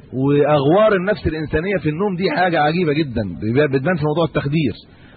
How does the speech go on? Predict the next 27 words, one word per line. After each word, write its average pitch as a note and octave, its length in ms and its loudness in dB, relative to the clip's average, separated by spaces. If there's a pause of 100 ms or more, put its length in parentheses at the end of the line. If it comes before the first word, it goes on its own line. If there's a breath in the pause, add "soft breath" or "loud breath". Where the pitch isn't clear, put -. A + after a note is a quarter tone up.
مراحل F#3 720 2 (400 loud breath)
ذهاب F3 440 4 (420)
ومجي D3 420 2
العقل C#3 340 0 (880)
يطلع F#3 380 2
حاجات D#3+ 400 0 (440)
غائرة G3 420 4
جدا F3+ 320 -4
في D3+ 100 -8
النفس. - 480 -12 (420 loud breath)
ممكن D#3 240 2
يطلع D3+ 280 2
بعض D#3+ 240 2
أنواع E3 200 2
التخدير D3+ 440 0 (520 loud breath)
اللي G2+ 260 -2
يدي C#3 180 0
حقنة E3+ 240 0
كده، F#3 180 2
يقوم E3 300 0
إيه، F3 280 -2 (280 loud breath)
يجيب D#3+ 400 -2
النفس F#3 240 -8
من D#3+ 180 -6
جوه F3 240 0
خالص E3 360 -8 (500)
ويطلع، E3 380 0